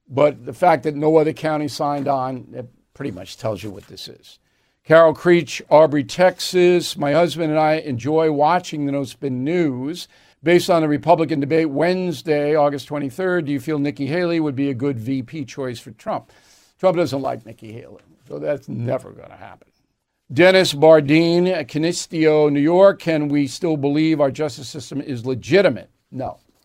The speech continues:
Justice system's corrupt in this country, both criminal and civil.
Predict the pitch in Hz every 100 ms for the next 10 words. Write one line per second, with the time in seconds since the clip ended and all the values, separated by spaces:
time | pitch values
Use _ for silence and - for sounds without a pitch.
0 | _ _ _ - 147 - - 131 - 117
1 | - 117 101 104 98 110 - 117 113 101
2 | 123 185 226 - 185 165 156 - 143 139
3 | - 98 -